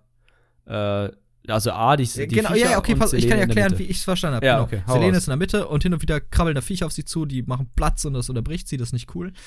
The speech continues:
Speaker 2: Und parallel dazu spawnen diese Würger und schießen halt auf die Viecher, die da hochklettern.
Speaker 1: Genau.
Speaker 2: Ja, und ich hab, fand's aber komplett unübersichtlich.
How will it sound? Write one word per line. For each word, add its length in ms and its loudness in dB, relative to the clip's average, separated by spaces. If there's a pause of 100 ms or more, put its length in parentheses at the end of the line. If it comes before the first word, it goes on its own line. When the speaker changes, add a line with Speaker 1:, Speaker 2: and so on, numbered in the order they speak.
(160)
Speaker 2:
Und 140 -4
parallel 360 2
dazu 300 0
spawnen 380 0
diese 340 2
Würger 380 0
und 140 -2
schießen 280 -2
halt 100 -2
auf 120 -4
die 200 -2
Viecher, 280 -2
die 100 -4
da 100 -2
hochklettern. 520 -2 (140)
Speaker 1:
Genau. 180 -14 (300)
Speaker 2:
Ja, 160 -2
und 320 -8
ich 200 -4
hab, 140 -2
fand's 200 -2
aber 140 -2
komplett 320 -4
unübersichtlich. 680 -4